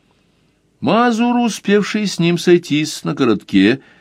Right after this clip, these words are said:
очень быстро пришел к выводу, что Дон Мигель не играет под морячка, а и в самом деле немало помотался по морям, океанам, прежде чем приобрел сие недешевое заведение. Есть вещи, на которых притворщик непременно проколется,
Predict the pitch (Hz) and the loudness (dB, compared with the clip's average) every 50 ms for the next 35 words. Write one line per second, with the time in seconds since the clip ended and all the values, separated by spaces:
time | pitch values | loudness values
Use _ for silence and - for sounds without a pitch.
0 | _ _ - - - - 107 104 101 95 87 95 101 107 104 - - 151 165 160 | _ _ -4 -4 -4 -2 0 0 2 2 4 4 4 4 2 0 -2 -2 0 2
1 | 175 180 170 - 196 196 196 - 220 254 247 190 113 98 92 175 - - _ _ | 2 0 2 0 0 -2 -2 -2 -4 -4 2 2 4 4 4 0 -2 -2 _ _
2 | _ _ _ _ _ - - - 104 107 104 104 120 123 117 110 104 104 104 95 | _ _ _ _ _ -18 -6 0 2 2 4 4 2 2 2 2 2 2 2 4
3 | 98 101 98 98 98 95 95 98 95 92 95 107 147 202 202 160 110 - 104 98 | 4 4 4 6 4 4 4 4 2 2 2 2 2 2 2 0 0 0 -2 0
4 | 90 90 92 92 90 87 80 - - - 101 92 90 87 82 - _ _ _ _ | 0 2 2 2 2 2 0 -4 -8 -4 -2 0 0 0 0 -2 _ _ _ _
5 | _ _ _ _ _ _ _ - 85 85 85 82 - - - 110 156 214 226 190 | _ _ _ _ _ _ _ -10 -2 -2 -2 -2 -2 -2 -2 0 2 2 2 2
6 | 120 101 95 87 92 92 90 90 90 92 92 92 92 92 92 82 92 95 98 98 | 2 2 2 4 4 4 6 4 4 4 2 2 2 2 0 0 0 0 0 0
7 | 85 - 104 98 95 92 87 - - 90 92 95 95 95 98 98 95 95 95 92 | 0 0 0 0 2 0 -2 -4 -8 -6 -4 -2 0 2 2 2 2 2 2 0
8 | 92 87 - - 87 87 104 127 147 156 139 117 95 - - - - - _ - | 0 -2 -2 -2 -2 0 2 0 0 0 0 0 -2 -4 -6 -20 -20 -20 _ -4
9 | - 95 95 95 95 90 - 107 98 92 82 104 104 101 101 104 104 104 101 98 | 0 2 4 4 2 2 2 0 0 2 2 2 2 4 4 4 4 4 2 2
10 | 95 - - 101 101 101 98 95 - - - - - 101 107 107 98 104 110 - | 0 0 0 0 2 4 4 2 0 -4 -16 -8 -2 0 2 2 4 4 2 2
11 | - 113 104 101 101 101 101 98 95 95 104 101 98 92 92 95 92 95 98 98 | 2 0 2 4 4 6 6 4 4 4 4 4 4 4 4 2 2 2 0 -2
12 | - _ _ _ _ _ _ _ _ _ _ _ _ _ _ _ _ - - - | -4 _ _ _ _ _ _ _ _ _ _ _ _ _ _ _ _ -8 0 2
13 | 160 131 107 92 - - - - - 113 113 117 113 98 85 - - - - - | 4 4 4 2 0 -4 -10 -10 -6 0 2 4 4 4 4 2 -4 -8 -8 -4
14 | - 95 92 98 101 95 95 101 98 101 95 - - 101 98 90 - 101 113 113 | -2 0 0 0 0 -2 -2 0 0 0 0 0 0 0 0 0 0 0 0 0
15 | 98 - - - 98 - - 98 101 92 101 98 104 104 101 104 101 90 - 104 | 0 -2 -2 -4 -4 -4 -2 -4 -2 0 0 0 0 0 0 0 0 -2 0 0
16 | 110 113 - _ - - 104 101 95 95 95 90 - - - 104 92 | 0 0 0 _ -8 -2 0 2 2 2 2 2 -2 -6 -8 -8 -8